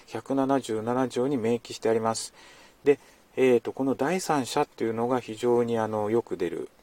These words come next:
えー、こと、えー、問題になりまして、判例は制限説という説をとっております。第三者とは、えー、当事者もしくはその包括承継人以外のもので不動産に関する物件の特相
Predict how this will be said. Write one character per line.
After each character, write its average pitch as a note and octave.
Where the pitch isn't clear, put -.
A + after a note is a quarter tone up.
え F2
ー、 -
こ F#2
と、 E2+
え E2
ー、 -
問 F2+
題 F2+
に F2+
な F2
り E2+
ま E2+
し -
て、 F2+
判 A#2+
例 B2
は A#2+
制 D3
限 D3
説 -
と G2
い E2
う D#2+
説 -
を D#2
と -
っ -
て -
お D#2
り -
ま A2+
す。 -
第 C3+
三 B2
者 A#2
と C#3
は、 B2+
え F2
ー、 -
当 D#3
事 D3+
者 B2
も B2+
し C3+
く -
は A2
そ A#2
の A2
包 C3+
括 -
承 C#3
継 C3+
人 C3
以 E3
外 D#3
の G#2
も G2
の F#2+
で F#2
不 F#2+
動 C3+
産 C#3
に C3+
関 C3
す B2
る G2+
物 F2+
件 C#3
の C3+
特 -
相 C3